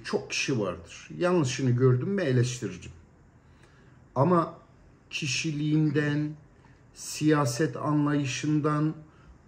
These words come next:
duruşundan, hareketinden, her şeyinden dolayı nefret ettiğim, tiksindiğim, böyle midemi bulandıran bazı tipler vardır. Bunları ayrı bir kategoriye koyuyorum. Bunlardan biri de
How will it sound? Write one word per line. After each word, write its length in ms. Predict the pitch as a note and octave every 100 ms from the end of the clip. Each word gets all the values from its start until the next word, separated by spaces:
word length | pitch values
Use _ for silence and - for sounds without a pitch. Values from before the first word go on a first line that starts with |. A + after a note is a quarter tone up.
| A#2+
duruşundan, 880 | C#3+ D#3+ C#3+ - D#3 D#3+ D3+ D#3 D3+
hareketinden, 960 | B2 D3 D#3 C3 D#3 - D#3+ D#3 D#3 D3
her 480 | B2+ D3 A#3 B3+
şeyinden 800 | F#3 B2+ F3 E3+ D#3+ D#3 D3+ C#3
dolayı 600 | D3+ D#3 D3+ D#3 F3 C#3
nefret 420 | C3 C3+ - F#3 D#3+
ettiğim, 560 | B2+ - C#3+ F3 F#3 - -
tiksindiğim, 840 | - - - E3+ D#3 B2+ C#3 F3 D3+
böyle 240 | D#3 C#3+
midemi 600 | C3+ D3+ E3+ F3 F3+ F3+
bulandıran 560 | D3 C3+ C#3 C#3+ F3 D3+
bazı 340 | D#3+ D3 C3
tipler 360 | - - B2 G#2
vardır. 420 | F#2 E2+ E2+ - - - - - - - - - - - - - - -
Bunları 440 | D#3 F#3 G3+ G#3+ -
ayrı 300 | D#3+ E3 F3
bir 80 | D#3
kategoriye 680 | - C3 C3+ B2 C3 C#3+ C3
koyuyorum. 460 | B2 A2+ B2+ F3 D#3
Bunlardan 600 | F#3 F#3 D3+ C#3+ C#3 C3
biri 280 | F3 D3+ C3
de 180 | F3+